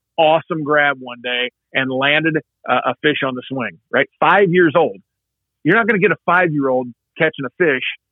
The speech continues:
uh, out in, out in a Western river. You, you're just not, you know? And so our streams here,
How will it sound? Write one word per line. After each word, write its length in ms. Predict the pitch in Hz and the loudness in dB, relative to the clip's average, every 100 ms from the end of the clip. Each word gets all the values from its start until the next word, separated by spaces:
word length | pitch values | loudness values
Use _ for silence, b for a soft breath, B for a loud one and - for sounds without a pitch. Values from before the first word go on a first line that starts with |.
| _ _ - | _ _ -4
uh, 320 | 127 123 127 147 | 0 2 2 2
out 160 | 143 | 0
in, 140 | 135 131 - | -2 -6 -2
out 140 | 143 | -2
in 60 | 139 | 0
a 80 | 123 | -2
Western 500 | 135 143 - 127 123 | 0 -2 -2 -6 0
river. 220 | 185 113 - _ | -2 -2 -20 _
You, 140 | 123 147 | -4 0
you're 220 | 151 156 | 2 2
just 200 | 147 143 | 0 0
not, 240 | 160 120 - | 0 0 -2
you 140 | - 123 | -8 -2
know? 200 | 131 139 | -2 -2
And 80 | 135 | 0
so 220 | 156 151 - b b | 2 2 0 b b
our 140 | 165 160 | 0 0
streams 440 | - 202 208 196 | 0 2 2 2
here, 400 | 190 190 185 180 | 4 4 4 2